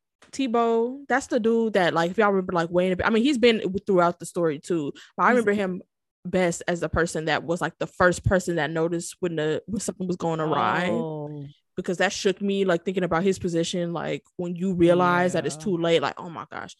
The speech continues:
Speaker 1: So him and his wife, they're
Speaker 2: He
Speaker 1: meeting.
Speaker 2: memorable to me because he's the only one faithful to his wife in there. That's how I remember him and the eggplant.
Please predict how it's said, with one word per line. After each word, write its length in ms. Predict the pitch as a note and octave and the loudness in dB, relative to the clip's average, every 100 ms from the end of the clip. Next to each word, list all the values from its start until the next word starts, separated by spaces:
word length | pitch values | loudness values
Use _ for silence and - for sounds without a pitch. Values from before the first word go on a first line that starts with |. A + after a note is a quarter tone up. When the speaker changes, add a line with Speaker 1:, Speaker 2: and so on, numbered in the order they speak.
| _ - - | _ -20 -20
Speaker 1:
So 200 | - G#3+ | -2 0
him 240 | F#3 A#3+ C#4 | 2 0 0
and 80 | C#4 | 2
his 200 | C4 G3 | 2 2
wife, 400 | F3+ F3 F3+ - - | -2 0 -2 -8 -2
they're 220 | F#3+ G#3+ | 2 4
Speaker 2:
He 60 | |
Speaker 1:
meeting. 100 | A3+ | 2
Speaker 2:
memorable 300 | B3+ A#3+ A3+ | 2 2 2
to 100 | A3 | 2
me 80 | A3+ | 0
because 260 | A3+ G#3+ F#3 | -2 0 0
he's 80 | G3+ | 2
the 60 | |
only 100 | F#3+ | 0
one 80 | F#3+ | 0
faithful 260 | - G3 F#3+ | -2 -2 -2
to 100 | F#3+ | -4
his 100 | F3+ | -4
wife 260 | F#3 G#3 | -4 -6
in 120 | E3+ D3+ | -6 -8
there. 280 | C3+ C3 C#3 _ _ _ _ _ _ _ _ _ _ | -10 -12 -16 _ _ _ _ _ _ _ _ _ _
That's 160 | - E3 | -12 -6
how 80 | G3+ | -2
I 120 | G3 | 2
remember 280 | A#3+ F#3 F3 | 4 4 2
him 220 | E3+ D#3 | -2 -2
and 120 | E3+ | -4
the 60 | D#3 | -4
eggplant. 520 | F#3+ - C#3+ C3+ C3+ | -6 -6 -10 -10 -14